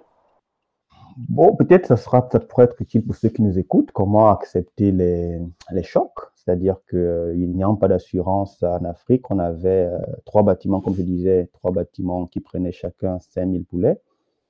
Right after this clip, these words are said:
et un bâtiment pour qu'il puisse être, euh, en,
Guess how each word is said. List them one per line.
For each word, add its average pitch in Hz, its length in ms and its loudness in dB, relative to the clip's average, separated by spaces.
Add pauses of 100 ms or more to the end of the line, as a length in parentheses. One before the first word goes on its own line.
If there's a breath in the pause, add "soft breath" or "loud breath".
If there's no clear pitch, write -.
(260)
et 104 160 0
un 107 120 4
bâtiment 95 800 0
pour 95 180 -8
qu'il 101 160 -6
puisse - 320 -10
être, 95 320 -4
euh, 90 160 -4
en, 85 720 -14